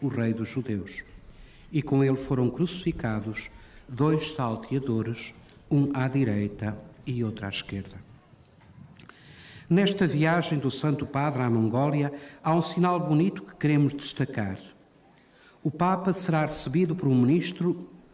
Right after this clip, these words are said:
e por uma jovem que lhe apresentará um copo de iogurte seco. É um presente típico desse país, que tradicionalmente foi composto de tribos nómadas que viviam da pastorícia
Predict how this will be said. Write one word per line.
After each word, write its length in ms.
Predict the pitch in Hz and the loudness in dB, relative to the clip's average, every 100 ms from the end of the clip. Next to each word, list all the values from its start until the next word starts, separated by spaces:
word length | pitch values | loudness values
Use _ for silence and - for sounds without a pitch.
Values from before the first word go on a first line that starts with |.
| - - - | -20 -20 -4
e 80 | - | 0
por 140 | 165 185 | 4 6
uma 160 | 208 | 6
jovem 500 | 196 151 143 143 147 | 4 4 4 4 2
que 120 | 139 | 2
lhe 60 | - | 0
apresentará 920 | 139 127 143 139 143 139 160 175 - - - - | -2 0 2 2 4 2 2 0 -4 -14 -6 2
um 180 | 202 | 4
copo 460 | 202 156 147 147 151 | 4 2 2 0 0
de 80 | 143 | 2
iogurte 500 | 143 127 - 151 - | 4 2 2 0 -2
seco. 440 | - - 147 - - - - _ _ _ _ _ _ _ - - _ | -4 0 0 -2 -12 -18 -20 _ _ _ _ _ _ _ -20 -20 _
É 80 | - | 2
um 120 | 156 | 4
presente 460 | 156 143 156 156 151 | 4 2 4 2 2
típico 500 | - 208 208 135 131 | 2 2 2 -4 0
desse 280 | 127 135 135 | 0 0 -2
país, 720 | - 127 120 147 - - - - - - - | 0 0 0 -2 -4 -8 -16 -20 -20 -20 -4
que 80 | |
tradicionalmente 720 | - 190 190 180 180 170 180 180 | 0 0 2 4 4 6 4 2
foi 160 | 185 | 0
composto 480 | 180 170 156 175 - | 2 0 2 0 0
de 60 | - | 0
tribos 340 | 175 151 127 | 2 2 2
nómadas 680 | 143 156 143 117 113 110 - - - - - - | 4 4 4 2 0 -4 -6 -10 -20 -20 -20 -4
que 80 | |
viviam 300 | 143 160 185 | 2 6 6
da 100 | 185 | 6
pastorícia 960 | 180 185 180 - 156 202 - 131 117 110 | 4 0 0 2 2 2 0 0 0 -2